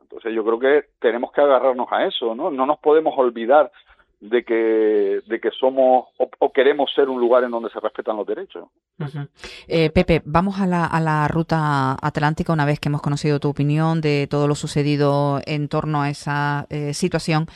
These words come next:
Speaker 2: que se ha vivido y se está viviendo en la, en la ciudad de, de Ceuta. Em, en estos momentos, muchos de los que, eh, conocemos a través de, de nuestro trabajo los movimientos migratorios en el Atlántico por Canarias,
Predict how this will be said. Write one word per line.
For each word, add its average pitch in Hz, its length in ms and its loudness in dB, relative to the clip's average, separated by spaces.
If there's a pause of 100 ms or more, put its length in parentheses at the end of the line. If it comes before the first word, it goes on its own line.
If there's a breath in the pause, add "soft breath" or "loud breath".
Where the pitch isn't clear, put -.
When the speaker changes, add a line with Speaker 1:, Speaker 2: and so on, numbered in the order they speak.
(360 loud breath)
Speaker 2:
que 143 220 -2
se 147 240 -2
ha 151 40 2
vivido 151 280 0
y 165 60 0
se 170 80 -4
está 147 160 -2
viviendo 147 500 0
en 139 180 -2
la, 131 240 -2
en 143 180 -6
la 135 140 -4
ciudad 135 400 -2
de, 131 240 -4
de 139 240 -4
Ceuta. 143 480 -2 (340 loud breath)
Em, 151 580 2
en 160 160 0
estos 208 420 2
momentos, 190 760 2
muchos 180 400 0
de 185 80 -2
los 175 140 -4
que, 147 880 0
eh, - 460 -4
conocemos 160 560 0 (340 loud breath)
a 151 100 0
través 156 380 2
de, 151 460 0
de 151 260 -2
nuestro 147 800 -2
trabajo 156 560 2
los 151 220 -2
movimientos 151 420 -2
migratorios 160 600 0
en 147 100 -2
el 139 120 0
Atlántico 156 500 -2
por 135 240 -2
Canarias, 175 520 2